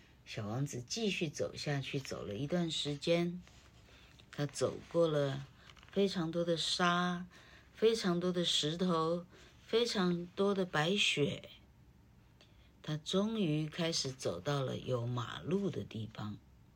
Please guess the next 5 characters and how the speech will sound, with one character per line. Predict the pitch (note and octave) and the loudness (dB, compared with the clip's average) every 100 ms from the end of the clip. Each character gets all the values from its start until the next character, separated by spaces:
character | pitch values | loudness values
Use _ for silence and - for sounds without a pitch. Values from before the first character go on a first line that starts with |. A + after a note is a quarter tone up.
| - - - - - - - - - - - - - - - | -20 -20 -20 -20 -20 -20 -20 -20 -20 -20 -20 -20 -20 -20 -4
只 | - E3 | 0 6
要 | G3+ A3+ | 6 8
有 | G#3 F3 F#3 | 6 6 6
马 | G3 D#3 C#3 | 6 6 4
路， | D#3 F#3+ F3+ D#3+ D3 D3 | 6 6 6 4 -2 -6